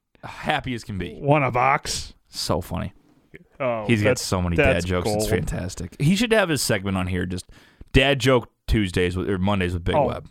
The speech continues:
Speaker 2: Big T has so many too. They're, they're, they're
Speaker 1: Oh,
Speaker 2: un-,
Speaker 1: God.
Speaker 2: unbelievable. Like, we're gonna be great at that. All the dad jokes.
Speaker 1: Yeah.
Speaker 2: That's some-, that's something to look forward to.
Speaker 1: Yeah. I
Speaker 2: Definitely.
Speaker 1: I'm gonna be the corniest dad. Like, you're at dinner and you, like,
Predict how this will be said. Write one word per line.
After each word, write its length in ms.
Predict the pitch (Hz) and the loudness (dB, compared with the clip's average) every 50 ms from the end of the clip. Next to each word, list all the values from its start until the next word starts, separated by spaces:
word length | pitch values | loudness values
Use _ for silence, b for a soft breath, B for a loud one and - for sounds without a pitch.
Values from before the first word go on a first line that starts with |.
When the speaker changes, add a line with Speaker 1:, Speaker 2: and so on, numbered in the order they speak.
| - - | -8 -4
Speaker 2:
Big 180 | - 185 156 - | -4 -2 -2 -4
T 200 | - - 117 107 | -6 -8 -8 -8
has 180 | 107 107 110 - | -8 -10 -10 -8
so 180 | - 139 113 | -6 -6 -4
many 180 | 113 117 117 113 | -4 -4 -6 -6
too. 220 | - - 120 113 107 | -6 -4 -4 0 2
They're, 180 | 117 139 143 143 | 2 2 2 2
they're, 220 | 151 147 147 147 | 2 2 2 2
they're 140 | 147 160 156 - | 2 0 0 2
Speaker 1:
Oh, 60 | 170 | 0
Speaker 2:
un-, 100 | 170 165 | 0 0
Speaker 1:
God. 80 | 165 - | 0 0
Speaker 2:
unbelievable. 560 | 170 170 165 151 139 131 127 127 113 113 - | 0 0 2 2 2 0 0 -2 -2 -2 -2
Like, 240 | 151 170 165 - - - | -2 -2 -2 -2 -4 -2
we're 240 | 170 151 170 208 | -2 0 2 2
gonna 100 | 220 208 | 2 2
be 80 | 180 151 | 2 0
great 220 | 123 135 127 127 | 0 0 0 0
at 100 | 127 123 | -2 -2
that. 200 | - 107 107 - | -2 -4 -4 -2
All 120 | - 151 151 | 0 0 0
the 80 | 139 | -2
dad 260 | 117 107 101 104 104 101 | -2 -4 -4 -4 -4 -6
jokes. 460 | 110 107 101 107 107 - - - - _ _ _ _ _ _ _ | -6 -6 -6 -6 -8 -10 -16 -20 -20 _ _ _ _ _ _ _
Speaker 1:
Yeah. 100 | - 98 - _ _ _ _ _ | -14 -14 -14 _ _ _ _ _
Speaker 2:
That's 220 | - 170 175 - | 2 2 2 2
some-, 140 | - 214 196 | 0 0 2
that's 200 | 160 185 190 - | 2 2 0 0
something 260 | - 214 190 - 170 | 0 -2 0 0 0
to 60 | 151 139 | -2 0
look 180 | 127 127 120 | -2 -2 -4
forward 400 | - - 123 117 110 110 104 95 - | -4 -2 -2 0 0 -2 -2 -4 -4
to. 220 | 107 101 101 104 - - | -4 -4 -4 -6 -6 -8
Speaker 1:
Yeah. 160 | - 85 - - - - - - - | -8 -8 -8 -8 -12 -14 -14 -10 -8
I 60 | 90 | -2
Speaker 2:
Definitely. 720 | 107 151 151 151 - - 127 120 117 113 107 104 104 107 - - - | 0 2 2 2 0 -2 -4 -2 -2 -2 -2 -2 -4 -6 -8 -10 -4
Speaker 1:
I'm 140 | - - 139 | -2 -2 0
gonna 140 | 160 165 156 | 0 -2 -4
be 100 | 135 143 | -2 -2
the 80 | 135 120 | -2 -4
corniest 480 | - - 117 113 110 107 98 85 80 | -4 -4 -4 -4 -4 -4 -4 -6 -6
dad. 300 | - 87 87 87 90 90 | -6 -4 -4 -4 -4 -4
Like, 160 | 98 95 92 - | -6 -8 -8 -6
you're 200 | - 107 104 107 | -4 -4 -2 -2
at 120 | 101 90 | -4 -4
dinner 340 | - 110 90 92 92 95 101 | -4 -4 -4 -4 -4 -4 -6
and 240 | 92 - 92 92 92 | -6 -6 -6 -6 -4
you, 80 | 95 95 | -4 -4
like, 200 | 95 95 - | -6 -6 -8